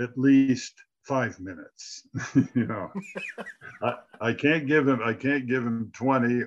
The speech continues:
Speaker 1: or thirty now.
Speaker 2: Okay.
Speaker 1: But
Speaker 2: Uh,
Speaker 1: it's
Speaker 2: five
Speaker 1: great.
Speaker 2: minutes,
Speaker 1: Yeah.
Speaker 2: a couple fouls, and a rebound or two.
Speaker 1: Yes.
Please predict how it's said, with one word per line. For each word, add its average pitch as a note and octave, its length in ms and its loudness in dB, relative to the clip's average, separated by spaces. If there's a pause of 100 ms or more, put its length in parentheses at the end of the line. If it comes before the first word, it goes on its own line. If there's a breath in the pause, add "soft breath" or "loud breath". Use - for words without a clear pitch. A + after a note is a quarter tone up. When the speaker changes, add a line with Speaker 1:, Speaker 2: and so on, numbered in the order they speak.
(120)
Speaker 1:
or A#2 400 2 (180)
thirty A2 460 0 (200)
now. G2+ 460 -6 (1500 soft breath)
Speaker 2:
Okay. A3 440 -2 (720)
Speaker 1:
But B2+ 120 2
Speaker 2:
Uh, - 20 4
Speaker 1:
it's A#2 100 -2
Speaker 2:
five C3 300 8
Speaker 1:
great. - 20 -2
Speaker 2:
minutes, - 400 4
Speaker 1:
Yeah. A3 80 2
Speaker 2:
a - 20 -4
couple G#3 320 4
fouls, G#3 680 4
and F#3+ 100 2
a F#3 40 2
rebound F#3 420 0
or C3+ 80 -6
two. G2+ 320 -10 (680)
Speaker 1:
Yes. A#2 540 2